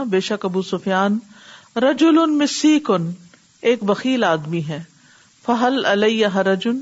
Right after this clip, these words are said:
کیا مجھ پر کوئی گناہ ہے؟ ان اطعم، کہ میں کھلاؤں، مِنَ الذی لہ، اس میں سے جو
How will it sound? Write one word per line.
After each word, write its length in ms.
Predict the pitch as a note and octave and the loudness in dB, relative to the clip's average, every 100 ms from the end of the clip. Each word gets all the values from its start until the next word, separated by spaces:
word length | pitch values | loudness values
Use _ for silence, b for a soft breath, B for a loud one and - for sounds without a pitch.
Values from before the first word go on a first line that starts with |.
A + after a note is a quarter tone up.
| - - | -10 -4
کیا 200 | G#3+ G3 | 0 2
مجھ 280 | G3+ G3+ | 2 0
پر 220 | - A3 G#3 | -2 -2 -2
کوئی 240 | G#3 G3 F3 | 0 0 0
گناہ 280 | F3 F#3 G#3 | -2 -2 -2
ہے؟ 60 | A#3+ B3+ _ B B B B | -8 -14 _ B B B B
ان 160 | G#3+ G#3+ | 0 2
اطعم، 360 | A#3 B3+ C4 B3 C#4 C#4+ - | 2 4 2 2 0 -4 -8
کہ 120 | - | -4
میں 180 | G3 G3+ | 0 0
کھلاؤں، 580 | G3 G3+ F3 F3+ G3 A3 G#3 | -2 -2 0 0 0 -2 -4
مِنَ 200 | G3 G3+ | -2 0
الذی 600 | A#3 C4+ C4 A#3 A3+ A3+ A#3+ B B B B G#3 | 2 2 0 0 -2 -4 -6 B B B B -2
لہ، 220 | G#3+ G#3 A#3 - | 0 2 0 0
اس 280 | C#4+ - C#4 | -2 -2 -2
میں 120 | C#4+ | -2
سے 220 | C#4 C#4 | 0 0
جو 180 | G#3+ A3+ | 2 2